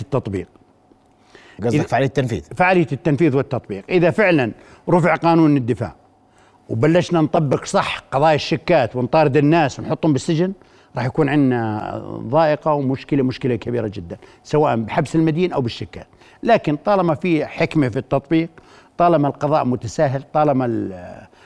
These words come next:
Speaker 1: السلطات التنفيذية والشرطة متساهلين في هذا الجانب، يعني بظل الأمور مقدو-، تحت السيطرة، وبظل الأمور يعني مقدور عليها.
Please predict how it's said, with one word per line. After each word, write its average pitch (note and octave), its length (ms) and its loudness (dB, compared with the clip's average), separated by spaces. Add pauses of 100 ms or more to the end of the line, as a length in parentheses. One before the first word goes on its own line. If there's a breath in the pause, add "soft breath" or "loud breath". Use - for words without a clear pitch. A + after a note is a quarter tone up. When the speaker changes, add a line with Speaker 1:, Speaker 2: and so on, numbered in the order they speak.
(200 soft breath)
Speaker 1:
السلطات C#3+ 460 -2
التنفيذية C3+ 560 0
والشرطة B2 440 -2
متساهلين C3+ 500 -2
في C3 80 -4
هذا C3 160 0
الجانب، D3 360 0 (520 soft breath)
يعني F3 280 -2
بظل E3 300 0
الأمور D#3 380 -4 (120)
مقدو-، D3 460 -4
تحت - 260 -8
السيطرة، A2 580 -6 (200)
وبظل F#3 220 -2
الأمور E3 300 -2
يعني C#3 360 -2 (260)
مقدور B2 340 -2
عليها. - 260 -14